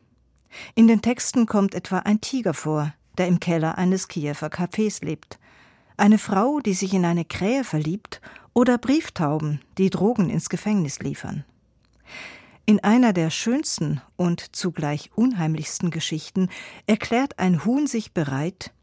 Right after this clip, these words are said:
die Seele einer Verstorbenen in sich aufzunehmen. Es geht darum,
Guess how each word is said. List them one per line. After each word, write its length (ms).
die 120
Seele 580
einer 320
Verstorbenen 760
in 140
sich 200
aufzunehmen. 720
Es 180
geht 220
darum, 340